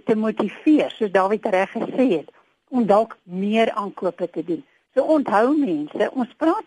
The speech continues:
ver oggend oor loyaliteitskaarte, maar ons praat eintlik oor geld in jou sak. En daar's geen beter geld in jou sak as kontant nie. 'n Kredietkaart,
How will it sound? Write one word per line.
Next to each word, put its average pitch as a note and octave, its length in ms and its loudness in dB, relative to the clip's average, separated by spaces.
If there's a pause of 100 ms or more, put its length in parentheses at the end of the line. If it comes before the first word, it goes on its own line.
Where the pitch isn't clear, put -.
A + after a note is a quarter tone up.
ver - 100 0
oggend A3+ 400 -2
oor G#3+ 120 2
loyaliteitskaarte, F#3+ 1040 0
maar G3 140 -6
ons A3+ 200 -10
praat A#4 380 -2
eintlik B3 400 0
oor G3+ 100 0
geld A3+ 400 -2
in G3+ 120 -8
jou E3+ 140 -4 (120)
sak. - 300 -6 (520)
En C#4 100 -2
daar's A#3+ 220 4
geen G4+ 360 -4
beter G#3 300 0
geld F#3 300 -4
in F#3 120 -6
jou F3+ 200 -2
sak F#3 200 -4
as F3+ 120 -4 (100)
kontant E3+ 500 -8
nie. D#3+ 100 -14 (340)
'n B3 120 -2
Kredietkaart, B3 800 0